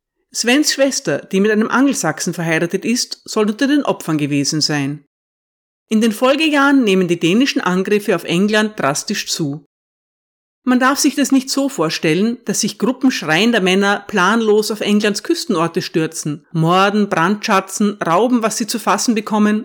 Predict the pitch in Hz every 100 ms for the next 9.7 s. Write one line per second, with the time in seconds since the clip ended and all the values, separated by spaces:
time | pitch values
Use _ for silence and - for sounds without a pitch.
0 | - 202 214 220 214 - 277 254 139 127
1 | _ _ _ _ _ _ _ _ _ _
2 | 247 277 339 220 180 160 202 175 190 247
3 | 277 359 - 185 180 - 208 208 - 202
4 | 226 - 262 247 262 269 - 180 151 143
5 | - 220 240 226 269 302 311 269 302 -
6 | 185 - 233 285 311 277 - - - 180
7 | 185 202 214 214 - 220 208 226 - 220
8 | 196 185 202 320 - 165 - 208 - 196
9 | 233 240 247 170 143 135 147